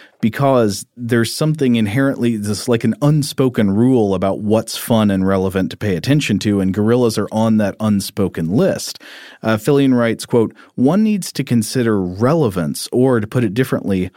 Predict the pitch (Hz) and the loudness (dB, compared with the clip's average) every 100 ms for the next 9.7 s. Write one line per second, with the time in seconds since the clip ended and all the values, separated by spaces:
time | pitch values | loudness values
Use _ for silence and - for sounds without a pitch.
0 | - _ - 143 156 156 139 120 - - | -18 _ -2 -2 0 0 0 -2 -8 -2
1 | 185 143 175 185 101 76 78 110 110 107 | 0 0 2 2 2 -2 -2 0 0 2
2 | 135 113 98 - - 175 - 52 - - | 2 2 0 -2 -2 -2 -4 -8 -10 -12
3 | - - - _ - 110 110 107 110 117 | -14 -20 -20 _ -4 0 0 0 -2 -2
4 | 69 120 139 143 117 101 110 107 104 92 | 0 2 2 2 0 0 0 0 -2 0
5 | 123 110 110 165 - 120 107 120 123 113 | 0 -2 0 0 0 2 4 4 2 0
6 | 117 110 98 92 - 98 95 113 107 104 | 0 0 0 -4 -4 -4 0 0 2 2
7 | 98 95 113 107 104 101 95 104 98 92 | 0 -2 0 2 2 0 -2 -2 0 -2
8 | - 101 95 - 101 95 - 113 104 101 | -2 -2 0 0 0 -2 -2 0 0 0
9 | 98 107 95 87 98 90 87 | -2 -2 -2 -2 -2 -2 -4